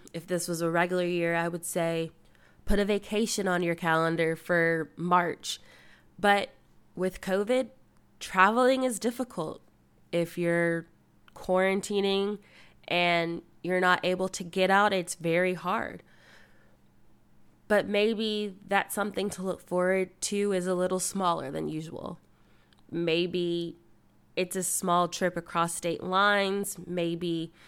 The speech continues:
it's doing a ten-day quarantine and having your friends do a ten-day quarantine and meeting up or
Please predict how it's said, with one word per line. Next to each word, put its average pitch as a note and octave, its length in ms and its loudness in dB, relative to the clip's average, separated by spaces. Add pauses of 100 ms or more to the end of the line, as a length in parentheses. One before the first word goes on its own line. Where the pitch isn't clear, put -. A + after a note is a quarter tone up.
(280)
it's - 440 0 (500)
doing G3 340 2
a F#3+ 60 2
ten-day F#3+ 420 0
quarantine F#3 800 0
and D#3+ 320 -4 (1040)
having F#3 320 2
your F3+ 100 0
friends F#3 320 0
do F#3 80 0
a F3+ 60 2
ten-day F3+ 340 -2
quarantine F3+ 500 0
and F3+ 160 0
meeting F3 300 0
up E3+ 260 0 (720)
or F#3 480 2